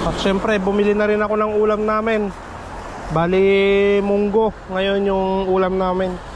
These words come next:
Tapos dahon ng ampalaya. Ayan, mga kanaypi. Syempre, may sahog yan na, ano, karne ng baboy.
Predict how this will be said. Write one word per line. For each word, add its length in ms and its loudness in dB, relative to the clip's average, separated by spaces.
Tapos 400 -2
dahon 400 0
ng 240 -2
ampalaya. 480 0
Ayan, 320 0
mga 240 -2
kanaypi. 520 -4
Syempre, 320 0
may 160 2
sahog 320 0
yan 240 0
na, 480 0
ano, 160 0
karne 240 0
ng 160 0
baboy. 560 0